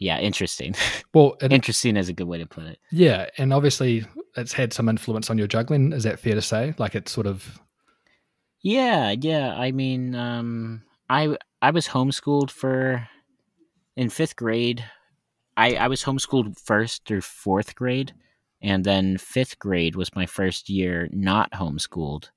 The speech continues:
Speaker 2: Okay.
Speaker 1: So as a homeschool kid going into school, I didn't really quite fit in. So I was going back to my house and doing juggling because it was fun and I could do it by myself and I felt like I was progressing.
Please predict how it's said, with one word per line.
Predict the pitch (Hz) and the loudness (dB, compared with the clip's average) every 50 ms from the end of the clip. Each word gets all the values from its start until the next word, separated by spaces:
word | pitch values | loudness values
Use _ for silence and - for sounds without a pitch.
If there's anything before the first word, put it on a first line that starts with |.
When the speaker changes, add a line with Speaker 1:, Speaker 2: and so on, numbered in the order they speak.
| _ - | _ -4
Speaker 2:
Okay. | 170 165 - - 104 90 87 | -4 -4 -2 -4 -4 -4 -4
Speaker 1:
So | 107 107 95 87 | 0 2 2 2
as | - - 98 92 | 2 2 0 2
a | 98 87 | 0 0
homeschool | - 113 113 117 110 - - - 101 92 - | 2 2 2 2 0 -2 0 2 2 2 2
kid | - - - 87 85 82 78 - - _ _ _ _ _ _ _ _ _ _ _ _ _ - | 0 0 2 2 2 0 -2 -6 -14 _ _ _ _ _ _ _ _ _ _ _ _ _ 2
going | - 104 98 98 98 95 | 4 4 6 6 4 2
into | 95 90 - - 95 | 0 0 -2 -4 -4
school, | - - - - 107 101 95 92 87 82 85 80 73 95 - - | -4 -4 -4 -2 0 2 4 4 4 2 0 -2 -4 -8 -12 -4
I | - 92 95 | 0 2 2
didn't | 92 104 107 107 90 71 | 4 2 2 0 0 0
really | 101 98 95 95 92 90 82 - - - | 0 0 2 2 2 2 0 -2 -4 -6
quite | - 95 90 92 - - | -4 -2 -2 -2 -2 -4
fit | - - - 95 90 87 | -6 -4 -2 -2 0 0
in. | 90 92 101 123 139 143 135 _ _ _ _ _ _ _ _ _ _ _ _ | 0 0 0 0 0 -2 -4 _ _ _ _ _ _ _ _ _ _ _ _
So | - - 107 98 95 | -4 2 4 6 6
I | 92 90 87 95 95 92 | 6 6 6 6 4 4
was | 92 95 90 85 - | 4 2 0 0 -2
going | - - 98 92 92 92 92 92 87 | -4 -2 0 2 2 2 2 0 0
back | 90 98 90 87 85 - - | 0 -2 -2 -2 -2 -4 -6
to | - 95 | -8 -4
my | 85 85 80 80 | -2 0 0 0
house | 80 90 80 78 76 67 - - - - | 0 0 -2 -2 -2 -4 -6 -10 -10 -6
and | 90 87 85 80 | -4 -4 -4 -2
doing | 87 85 82 82 82 80 | -2 -2 -2 -2 -4 -4
juggling | - 82 80 80 - 82 80 76 73 80 - | -4 -6 -6 -6 -6 -8 -8 -6 -8 -8 -10
because | - 87 80 - 82 78 | -10 -8 -6 -6 -6 -8
it | - - | -8 -10
was | - 80 76 73 71 - - - _ _ _ _ _ _ _ _ _ _ _ _ _ _ _ _ _ _ _ | -10 -10 -10 -10 -10 -12 -14 -16 _ _ _ _ _ _ _ _ _ _ _ _ _ _ _ _ _ _ _
fun | - - - 101 92 87 87 87 87 87 87 - - _ - - | -12 -4 0 0 2 2 2 0 -2 -2 -4 -6 -10 _ -12 -6
and | 90 90 85 82 82 - | -2 -2 0 -2 -2 -2
I | - 82 | -4 -4
could | 85 80 | -4 -4
do | 80 87 85 | -4 -4 -4
it | 78 | -2
by | 85 80 | -4 -4
myself | 78 80 78 - - 87 85 85 - - | -4 -6 -6 -6 -4 -4 -2 -4 -4 -6
and | 80 78 | -8 -8
I | 78 | -8
felt | - - 80 78 | -6 -4 -4 -4
like | 82 - | -4 -6
I | 82 | -6
was | 73 - | -8 -8
progressing. | - - 85 78 87 85 82 82 - - 90 85 85 85 80 | -8 -12 -10 -6 -4 -2 -2 -2 -4 -4 -6 -4 -6 -6 -8